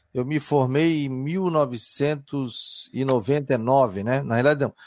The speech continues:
Noventa e sete, noventa e oito, dois mil. Me formei em dois mil. Então, há vinte e dois anos. E desde o dia que eu entrei no, na,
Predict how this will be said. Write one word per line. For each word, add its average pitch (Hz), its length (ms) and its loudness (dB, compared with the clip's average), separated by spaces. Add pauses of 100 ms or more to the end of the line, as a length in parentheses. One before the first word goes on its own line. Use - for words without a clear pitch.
(220)
Noventa 101 280 -4
e 107 40 2
sete, 135 260 4
noventa 113 260 2
e - 20 6
oito, 127 260 0
dois 139 320 4
mil. 147 280 4
Me 120 100 -2
formei 135 340 2
em 147 60 -2
dois 139 260 4
mil. 135 360 2 (500)
Então, 143 480 2
há 139 80 6
vinte 151 340 0
e 165 40 0
dois 143 340 4
anos. 113 320 2
E 131 60 2
desde 185 500 6
o 170 60 4
dia 147 260 4
que 147 140 -2
eu 139 80 6
entrei 143 320 4
no, 123 160 2
na, 104 680 0